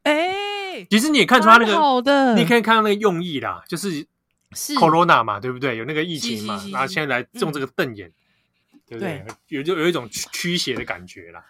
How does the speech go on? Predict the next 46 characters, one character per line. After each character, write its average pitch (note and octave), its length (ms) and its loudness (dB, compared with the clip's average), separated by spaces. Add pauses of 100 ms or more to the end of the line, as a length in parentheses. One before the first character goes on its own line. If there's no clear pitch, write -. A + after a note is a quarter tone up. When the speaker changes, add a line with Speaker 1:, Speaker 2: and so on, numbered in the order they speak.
Speaker 1:
哎， F#3+ 140 -8
我 E3+ 180 -8
真 C#4 220 -10
心 C#4+ 120 -14
的 A#3 120 -4
觉 E3 200 -6
得 E3 140 -6
吼， E3+ 180 -8
如 A3 140 -6
果 A3 140 -4
说 A#3 120 -4
中 A#3 200 -10
国 G3+ 220 -2
网 F3 200 -4
民 F#3 240 -10
吼， E3+ 180 -4
都 G3+ 140 -4
是 A#3+ 160 -2
一， A3 140 0 (200)
都 B3 160 2
是 B3+ 60 -2
那 A#3+ 140 -2
种， E3+ 320 -2 (160)
这 B3 100 -4
种 F3 140 0
留 E3 240 0
言 E3 200 -4
的 E3+ 120 -4
话， F#3 180 -2
这 G#3+ 100 -8
种 E3+ 140 -4
货 F#3 240 -2
色 E3 260 -8
的 D#3+ 120 -8
话 E3 260 -4
吼， D#3+ 220 -8 (580)
<laughs> - 480 -4 (460)
那， F4+ 80 -8 (140)
那 D#4+ 120 -6 (240)
难 B3+ 240 -8
怪 F#4+ 160 2
他 D#4+ 140 -6
们 C#4+ 100 -14
看 C#4 220 -10
不 C4 100 -10
懂， - 220 -10